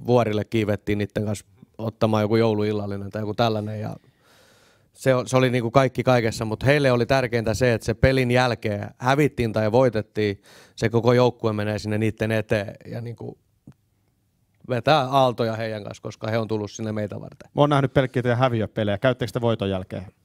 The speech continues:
Speaker 1: Mä en itse asiassa tiedä nyt, mä en oo, mä oon niin vähän pelannut ja ei oo kärppäpeliä sen tiedä käytiinkään, mä en muista. Mä olin niin jännittynyt se ensimmäinen peli ja sen jälkeen mä en tiedä, mitä siellä on tapahtunut.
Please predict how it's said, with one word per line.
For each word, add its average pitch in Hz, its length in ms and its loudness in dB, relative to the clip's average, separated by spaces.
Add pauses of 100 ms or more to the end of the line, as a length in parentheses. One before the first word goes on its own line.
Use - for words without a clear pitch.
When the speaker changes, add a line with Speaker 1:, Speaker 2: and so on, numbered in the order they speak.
(440)
Speaker 1:
Mä 170 180 4
en 151 60 0
itse 156 160 -4
asiassa 156 160 -4
tiedä 151 320 2
nyt, 127 220 -4 (680)
mä 147 120 0
en 143 80 2
oo, 143 80 2
mä 151 300 -4
oon 160 100 2
niin 175 140 4
vähän 160 220 2
pelannut 147 420 0
ja 123 340 -6
ei 143 120 -2
oo 143 160 0 (680)
kärppäpeliä 127 560 0
sen 117 180 -4
tiedä 113 200 -2
käytiinkään, 107 500 -2
mä 110 60 -4
en 107 120 -4
muista. 117 300 -2
Mä 107 100 -4
olin 110 140 -4
niin 117 100 0
jännittynyt 113 480 -4
se 117 140 -6
ensimmäinen 107 340 -6
peli 110 240 -4
ja 113 120 -12 (560)
sen 120 160 0
jälkeen 110 280 0
mä 113 120 -2
en 107 60 -4
tiedä, 110 240 0
mitä 110 200 -6
siellä 110 200 -6
on 110 60 -10
tapahtunut. 110 520 -10